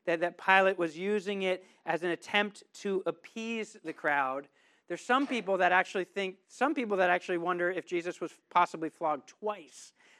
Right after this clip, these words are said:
that he was flogged to try and appease the fla-, crowd and then flogged before his crucifixion. A-, and, and as with crucifixion, the, the writers of the Gospels didn't need to go into gory detail.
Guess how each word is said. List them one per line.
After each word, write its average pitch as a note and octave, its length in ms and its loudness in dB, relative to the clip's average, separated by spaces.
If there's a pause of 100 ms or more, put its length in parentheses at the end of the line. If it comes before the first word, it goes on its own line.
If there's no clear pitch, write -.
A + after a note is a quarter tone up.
that D#3+ 80 -4
he E3 80 0
was D#3+ 120 -4
flogged F3+ 560 6 (220)
to F3 160 -2
try F#3 240 4
and F3 100 0
appease F#3+ 360 -6
the E3+ 100 -6
fla-, E3+ 440 4 (220)
crowd E3+ 520 4 (300)
and D#3 140 -4
then D#3 160 -2
flogged D#3 400 0
before D3+ 320 -6
his C#3+ 140 -8
crucifixion. C3 920 -14 (3500)
A-, G#3 160 -4
and, G#3+ 180 2
and A3 140 2
as C4 240 8
with C#4+ 160 0
crucifixion, B3+ 720 -2
the, G#3 120 2
the G3 120 2
writers C4+ 280 6
of A3+ 40 -4
the A3 80 2
Gospels G#3+ 460 6
didn't A3 260 -2
need A3 280 0
to A3+ 60 -4
go G#3 200 6
into G3 100 0
gory F#3+ 240 4
detail. F#3 600 4